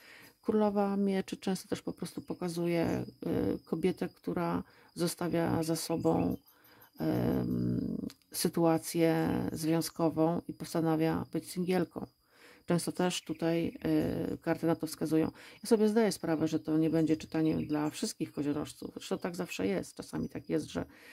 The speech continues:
w danym miesiącu z niektórymi osobami bardziej rezonuje ich księżyc albo, y, ascendent, prawda? Więc jest tutaj jakaś pokazana duża zmiana, ale jest to pozytywna zmiana, dlatego że ona prowadzi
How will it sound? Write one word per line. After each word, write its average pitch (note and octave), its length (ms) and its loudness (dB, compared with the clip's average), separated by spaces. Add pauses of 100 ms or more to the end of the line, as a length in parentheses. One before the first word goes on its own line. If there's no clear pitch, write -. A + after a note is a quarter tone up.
(160)
w - 40 -20
danym D#3+ 260 6
miesiącu D#3+ 720 2
z D#3 100 -4
niektórymi D#3+ 460 2
osobami D#3 420 4
bardziej D#3 360 6
rezonuje D3 500 4
ich C3 140 -8
księżyc D#3 500 -2
albo, D3+ 340 -2 (600)
y, D3 180 0
ascendent, D#3+ 580 0
prawda? D#3 540 -4
Więc D#3 320 -2 (400)
jest G3 260 2
tutaj G3 280 -2
jakaś - 280 -4
pokazana E3 440 -2
duża G3 300 2
zmiana, D#3+ 640 0 (200)
ale F3 320 0
jest E3 140 -2
to E3+ 80 -6
pozytywna F3 500 -2
zmiana, D3+ 340 2
dlatego D#3 340 -2
że - 140 -6
ona F#3+ 240 -2
prowadzi E3 680 -2